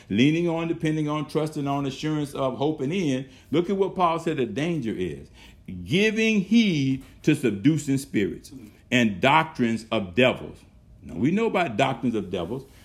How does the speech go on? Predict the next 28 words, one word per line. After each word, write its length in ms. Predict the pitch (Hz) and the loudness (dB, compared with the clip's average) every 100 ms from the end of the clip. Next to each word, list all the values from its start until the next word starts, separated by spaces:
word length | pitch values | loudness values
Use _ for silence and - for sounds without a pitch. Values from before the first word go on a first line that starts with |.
| - | -14
If 160 | - 90 | -8 -2
they 160 | 123 156 | 0 2
telling 340 | 170 156 156 | 2 2 2
you, 140 | 160 | 0
man, 420 | 156 147 151 151 139 | 0 0 0 0 -2
to 60 | |
put 320 | - - 156 - | -4 -2 0 2
all 240 | 135 151 | 4 4
your 200 | 147 147 | 2 0
trust 380 | 139 - 151 143 - | -2 -2 -2 -2 -4
in 380 | 143 147 135 107 | -2 0 0 0
medicine 600 | 143 151 143 - 143 120 | 0 0 -4 -4 -4 -4
and 120 | 98 | -6
science 520 | - 147 147 143 120 | -4 -2 0 -2 -4
and 120 | 110 | -4
the 60 | 95 | -4
doctors 960 | 85 139 151 147 143 139 139 143 139 - - - - - - - - | -2 2 2 0 -2 0 2 0 -2 -8 -20 -20 -20 -20 -20 -20 -10
more 300 | 90 117 151 | 0 4 6
than 140 | 139 135 | 4 2
you 160 | 147 | 2
do 220 | 135 135 120 | 2 2 2
God, 520 | 92 107 151 180 190 - - - - - - - - - _ | 0 0 0 -2 -8 -16 -20 -20 -20 -20 -20 -20 -20 -20 _
it's 80 | - | -20
kinda 320 | - 208 208 | -8 -4 -2
what's 220 | 202 208 196 | 0 -2 0
happening 360 | 220 339 262 151 | -2 -2 -4 -2
right 200 | 117 - | -2 -2
now. 200 | 92 | -8